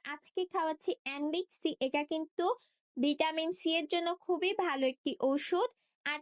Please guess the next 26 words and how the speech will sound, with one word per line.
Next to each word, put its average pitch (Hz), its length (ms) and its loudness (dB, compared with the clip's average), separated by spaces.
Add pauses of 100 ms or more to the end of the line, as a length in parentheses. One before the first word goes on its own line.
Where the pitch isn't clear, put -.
তারপর 330 440 0
আমাদের 302 440 0
লিওর 294 300 2
জন্য 294 300 0
সবাই 277 460 0
কিন্তু 285 400 0
বেশি 285 300 0
বেশি 302 280 0
দোয়া 262 240 2
করবেন, 277 380 0
কারণ 269 320 0
আমাদের 262 420 0
লিওর 285 300 2
চোখে 339 420 -6
ইনফেকশন 349 640 -6
হয়েছিল, 285 560 -2 (320)
আল্লাহর 349 340 -2
রহমতে 403 360 0
এখন 349 300 0
ঠিক 370 300 0
হয়ে 285 220 2
গিয়েছে। 254 440 0
কিন্তু 294 480 -2
ইনফেকশন 359 640 0
হলে 277 360 2
দেখবেন 277 440 0